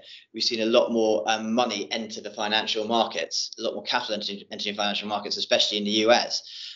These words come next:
And a lot of people put this money in towards, you know, GameStop, you know, via Reddit, and if that was the big thing. But also a lot of money put it, a lot of people put their money into, um, cryptocurrencies, in Ethereum and, and, you know, and Bitcoin being the,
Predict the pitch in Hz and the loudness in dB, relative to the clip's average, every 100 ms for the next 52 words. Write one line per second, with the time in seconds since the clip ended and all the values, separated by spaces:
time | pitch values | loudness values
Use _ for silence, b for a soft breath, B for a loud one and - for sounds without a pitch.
0 | - 113 120 117 - 117 107 107 131 107 | -2 4 6 6 2 2 2 0 -2 0
1 | 120 110 107 95 123 110 104 104 104 101 | 0 2 2 0 -2 -2 -4 -6 -8 -8
2 | - - 101 95 - 113 110 101 - 113 | -8 -8 -8 -6 0 0 0 -4 -2 0
3 | - - 104 104 101 104 104 110 104 104 | -2 -4 -8 -6 2 2 4 2 2 2
4 | - 104 107 69 101 107 107 110 - 107 | 0 -2 0 0 -2 -6 -6 -6 0 0
5 | 107 B B B 127 123 107 117 120 113 | 0 B B B 4 4 6 6 8 8
6 | 107 110 117 123 117 117 120 127 113 120 | 6 4 2 4 6 4 4 2 2 0
7 | 110 113 131 127 113 113 117 120 120 117 | 2 0 2 4 6 4 4 4 4 2
8 | 120 - 120 120 120 120 117 - 120 117 | 2 0 2 4 4 2 0 -4 0 2
9 | 110 104 - 92 - B B - 110 110 | 2 2 -2 -6 -8 B B -4 -4 2
10 | 127 110 107 107 107 107 104 104 104 104 | 4 6 6 4 6 4 4 0 0 0
11 | 104 104 110 92 110 110 113 - 110 107 | 0 0 2 2 2 2 0 2 0 0
12 | 104 110 107 107 | 4 2 4 -2